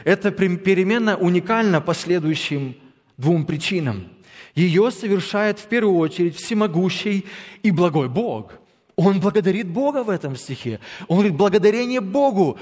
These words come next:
что вы раньше были рабами, а теперь послушные". Он опять акцентирует внимание на том, что Бог является причиной,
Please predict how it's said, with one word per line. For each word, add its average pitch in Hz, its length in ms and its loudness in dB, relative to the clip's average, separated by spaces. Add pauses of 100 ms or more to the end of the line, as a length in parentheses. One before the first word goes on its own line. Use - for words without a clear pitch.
(140)
что - 200 -2
вы 214 140 4
раньше 190 320 0
были 175 240 4
рабами, 170 680 0 (220)
а 151 100 4
теперь 214 300 0
послушные". 233 840 -2 (1120)
Он 208 160 4
опять 247 360 0
акцентирует 233 720 -2
внимание 208 440 2
на 196 100 2
том, 208 220 -2
что - 200 -2
Бог 156 580 0 (280)
является 214 560 0
причиной, 190 920 -2